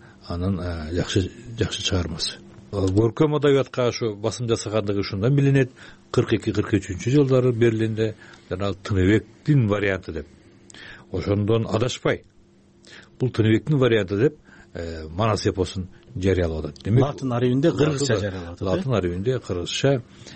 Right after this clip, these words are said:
Speaker 1: э, жаз-, жазып атат. Демек, бул киши ушул, э, кыргыздын көркөм дүйнөсүнө кызмат кылсамбы деген чоң кыял тилеги болгонбу деген ой келет.
Speaker 2: Ошол сиз айтып аткан жана Милли Түркстан журналындагы жазгандар биринчи бөлүгүн окудум деп атпайсызбы?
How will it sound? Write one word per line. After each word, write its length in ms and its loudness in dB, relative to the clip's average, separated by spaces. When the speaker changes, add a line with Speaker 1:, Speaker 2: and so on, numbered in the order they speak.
Speaker 1:
э, 320 -6
жаз-, 300 2
жазып 340 2
атат. 180 -8
Демек, 300 0
бул 120 -2
киши 360 2
ушул, 360 0
э, 240 -4
кыргыздын 460 2
көркөм 400 0
дүйнөсүнө 520 0
кызмат 340 0
кылсамбы 380 0
деген 240 0
чоң 580 4
кыял 260 0
тилеги 420 -4
болгонбу 380 -4
деген 300 -6
ой 140 2
келет. 380 -4
Speaker 2:
Ошол 240 0
сиз 220 2
айтып 220 0
аткан 220 2
жана 180 2
Милли 260 2
Түркстан 540 -2
журналындагы 720 2
жазгандар 500 -2
биринчи 360 2
бөлүгүн 340 4
окудум 240 4
деп 140 2
атпайсызбы? 380 2